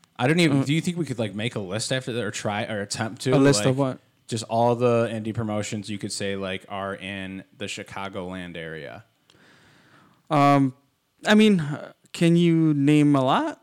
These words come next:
Speaker 2: Like, I could, I could, I feel like we could name five.
Speaker 1: I feel like I'm running into, like, some new ones. So, like, I do feel that more are, like, kind of, like, sprouting out of nowhere.
Speaker 2: You
Speaker 1: Not
Speaker 2: know,
Speaker 1: that
Speaker 2: could
Speaker 1: I'm mad about it, but
Speaker 2: Right. So there's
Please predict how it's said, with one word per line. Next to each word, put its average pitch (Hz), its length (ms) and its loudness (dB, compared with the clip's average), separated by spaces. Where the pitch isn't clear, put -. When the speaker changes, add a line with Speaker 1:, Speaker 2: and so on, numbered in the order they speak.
Speaker 2:
Like, 151 300 0
I 170 100 4
could, 214 300 -8
I 202 80 0
could, 214 140 2
I - 20 6
feel 247 160 4
like 220 160 6
we 208 80 2
could 190 140 2
name 147 220 6
five. 131 640 0
Speaker 1:
I 139 80 0
feel 180 200 0
like 208 120 0
I'm 147 160 -2
running 120 300 0
into, 117 260 -2
like, 87 180 -8
some 101 220 -10
new 104 140 -12
ones. 80 320 -18
So, 131 120 -6
like, 127 180 -8
I 131 80 -6
do 143 200 -4
feel 139 400 -4
that 113 280 -8
more 107 340 -8
are, 101 240 -8
like, 95 200 -10
kind 101 200 -14
of, 95 60 -14
like, 90 120 -8
sprouting 98 380 -8
out 92 120 -10
of 85 80 -14
nowhere. 87 400 -10
Speaker 2:
You 151 100 -2
Speaker 1:
Not 131 60 0
Speaker 2:
know, 131 40 -2
Speaker 1:
that 107 80 -8
Speaker 2:
could - 80 -4
Speaker 1:
I'm 87 100 -12
mad 92 220 -10
about 87 280 -10
it, 85 180 -12
but 175 120 -4
Speaker 2:
Right. 196 300 2
So 160 120 2
there's 160 360 6